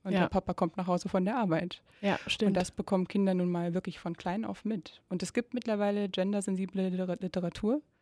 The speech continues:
Speaker 1: Ähm, aber da muss man sich ja wirklich bemühen, um die zu bekommen. Also da muss man schon eine Awareness haben dafür, „Oh, das ist echt ein Thema und ich kaufe jetzt in der Buchhandlung ein“,
Speaker 2: Ja.
Speaker 1: sozusagen. Aber sonst würde man, und auch was man im Fernsehen sieht oder in, in Hollywood-Filmen, Hollywood ist eine,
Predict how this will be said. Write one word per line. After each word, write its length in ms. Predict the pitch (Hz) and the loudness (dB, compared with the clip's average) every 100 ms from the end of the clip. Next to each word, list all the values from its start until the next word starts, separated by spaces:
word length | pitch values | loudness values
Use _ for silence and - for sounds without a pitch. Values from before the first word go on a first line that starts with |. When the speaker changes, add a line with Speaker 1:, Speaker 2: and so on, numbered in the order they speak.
| _ _ _ _ _ _ _ | _ _ _ _ _ _ _
Speaker 1:
Ähm, 180 | 190 180 | -2 0
aber 120 | - 180 | 0 2
da 60 | |
muss 180 | 180 202 | 4 6
man 120 | 226 | 4
sich 100 | 180 | 4
ja 100 | 180 | 0
wirklich 240 | 185 175 - | -2 -4 -2
bemühen, 480 | 175 170 202 170 | 0 4 4 4
um 120 | 165 160 | 0 -4
die 100 | 156 | -6
zu 160 | - | -10
bekommen. 360 | - - 156 165 | -10 -6 -6 -4
Also 120 | 165 | -2
da 80 | 170 | 0
muss 180 | 254 269 | 2 2
man 120 | 240 | 0
schon 220 | 226 196 | 0 -2
eine 80 | 170 | -2
Awareness 400 | 170 185 185 - | 0 0 -2 -2
haben 260 | 170 202 | -2 0
dafür, 340 | 185 - 180 - | -2 -4 -4 0
„Oh, 100 | 185 | 0
das 140 | 180 | 0
ist 160 | 170 175 | -2 -4
echt 180 | 170 - | -4 -4
ein 60 | 170 | -4
Thema 320 | 190 214 208 | 0 0 0
und 120 | 180 | -2
ich 80 | - | -2
kaufe 260 | 180 175 | -2 0
jetzt 160 | 180 - | -2 -2
in 120 | 175 | 2
der 180 | 175 175 - _ | 4 4 2 _
Buchhandlung 480 | 190 - 160 156 175 | -10 -6 -4 -2 2
ein“, 200 | 190 190 | 4 4
Speaker 2:
Ja. 40 | |
Speaker 1:
sozusagen. 640 | 185 - 214 185 170 170 - | 0 2 6 6 4 0 0
Aber 180 | 175 170 | 2 4
sonst 580 | 170 254 269 - 175 | 4 4 2 -2 -4
würde 180 | 175 175 | -2 0
man, 340 | 170 165 170 180 | 0 0 -2 -4
und 180 | - | -6
auch 140 | - - | -6 -6
was 100 | 170 | -6
man 140 | 185 | -2
im 80 | 233 | -2
Fernsehen 500 | - 160 165 175 170 | -2 0 0 0 0
sieht 280 | 170 165 - | -2 -6 -6
oder 240 | - - - | -8 -6 -4
in, 160 | - | -2
in 180 | 185 170 | -2 4
Hollywood-Filmen, 680 | 190 190 160 - - 170 170 | 4 4 0 -2 -4 -2 -2
Hollywood 360 | 170 175 165 | -4 -4 -6
ist 160 | - - | -8 -4
eine, 180 | 175 | 0